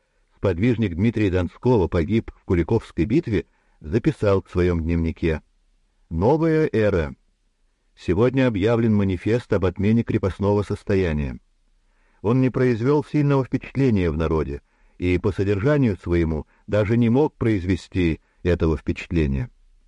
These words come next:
Воображение слышавших и читавших преимущественно останавливалось на двухгодичном сроке, определенном для окончательного введения в действие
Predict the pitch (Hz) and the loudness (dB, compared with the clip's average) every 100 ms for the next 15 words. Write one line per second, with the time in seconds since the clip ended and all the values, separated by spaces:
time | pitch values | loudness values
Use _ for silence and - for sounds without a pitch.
0 | _ _ 85 95 101 101 139 185 170 151 | _ _ -2 0 0 0 0 0 0 -2
1 | 147 175 165 - 151 135 127 - 127 151 | -2 -2 -2 -4 -4 -4 -6 -4 -4 -2
2 | 151 139 123 - 110 113 143 - 139 - | -2 -4 -6 -4 -2 -2 -2 -4 -8 -4
3 | 127 123 113 - 104 139 135 131 131 123 | -2 0 -2 -2 0 2 0 0 0 -2
4 | - _ _ _ - 107 101 135 - 113 | -8 _ _ _ -4 -2 0 -2 -2 -2
5 | 107 139 - 101 - - 113 170 - 117 | 0 -2 -2 -4 -2 -4 -2 -2 0 -2
6 | 101 92 95 147 147 131 104 104 110 98 | -2 -4 0 0 2 0 0 -2 -2 -4
7 | - 143 160 147 139 127 107 95 90 120 | -2 -2 -2 -2 0 0 0 -2 0 0
8 | 131 117 90 78 147 - - 139 139 | 2 2 0 -2 -4 -4 -2 0 0